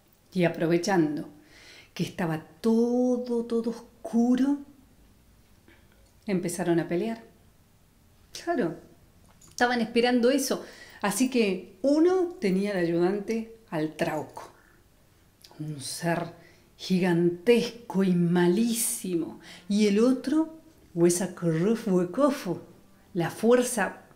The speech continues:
malísima del viento, el Huesakurruf. Bueno, los dos empezaron a pelear.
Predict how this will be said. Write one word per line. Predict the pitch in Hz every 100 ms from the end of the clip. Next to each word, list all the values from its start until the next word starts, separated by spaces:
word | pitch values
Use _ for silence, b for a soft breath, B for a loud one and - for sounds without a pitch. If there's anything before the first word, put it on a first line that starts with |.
| _
malísima | 180 180 185 208 262 302 - 302 240
del | 196 170
viento, | 214 294 214 160 - - - _ _ _ _ _ -
el | 175
Huesakurruf. | 170 - 165 - 156 170 269 262 - - _ _ _ b b b b b b -
Bueno, | 220 226
los | 220
dos | 294 285
empezaron | 240 196 190 - 247 262 226
a | 180
pelear. | 175 160 143